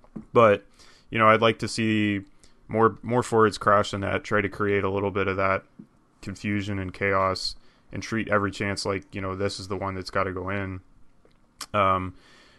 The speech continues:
yeah, you know, you mentioned the Hartnell, <laughs> the Hartnell goal. I, I should have known it was gonna be a weird game when,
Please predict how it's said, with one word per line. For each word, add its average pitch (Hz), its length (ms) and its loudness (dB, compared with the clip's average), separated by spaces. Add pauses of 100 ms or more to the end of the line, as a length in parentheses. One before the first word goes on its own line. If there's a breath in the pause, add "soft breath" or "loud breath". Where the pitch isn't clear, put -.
yeah, 131 260 8
you 127 160 4
know, 127 80 2
you 123 120 0
mentioned 110 320 -4
the 92 40 0
Hartnell, 98 300 2
<laughs> - 240 10
the - 80 2
Hartnell 98 360 2
goal. 101 260 0
I, 107 140 -2
I 120 100 2
should 147 200 2
have 135 80 4
known 113 240 4
it 104 40 0
was 101 120 -4
gonna 101 160 -2
be 98 100 -2
a 98 60 2
weird 95 260 -2
game 95 280 -6
when, 92 220 -6